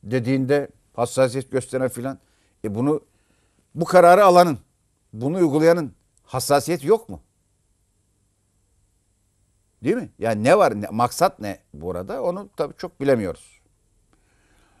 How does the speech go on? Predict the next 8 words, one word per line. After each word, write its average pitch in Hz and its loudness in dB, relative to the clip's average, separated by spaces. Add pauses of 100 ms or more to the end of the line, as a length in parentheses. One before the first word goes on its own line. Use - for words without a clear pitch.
(100)
Ama 156 -2 (260)
şunu 156 -2
bir 170 -6
daha 135 6
söyleyebiliriz. 107 -6
Bakınız, 123 -6 (640)
Hatay, 170 2 (1400)
Kilis, 156 -4